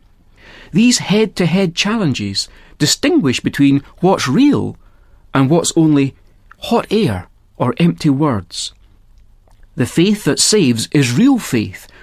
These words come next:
which can be displayed through faith-motivated actions.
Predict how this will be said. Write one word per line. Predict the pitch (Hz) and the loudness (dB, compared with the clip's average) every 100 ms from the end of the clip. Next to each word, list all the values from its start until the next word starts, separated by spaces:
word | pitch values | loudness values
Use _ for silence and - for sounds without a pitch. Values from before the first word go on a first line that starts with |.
| - | -4
which | 151 - | -4 0
can | 139 123 | 0 2
be | |
displayed | 123 117 - 147 156 185 | 2 0 -2 0 2 0
through | 175 127 | 0 -4
faith-motivated | - - 170 180 - 139 165 147 156 147 | -2 0 0 0 0 0 2 2 0 0
actions. | 156 170 - 120 101 - - | -2 -4 -8 -8 -8 -10 -14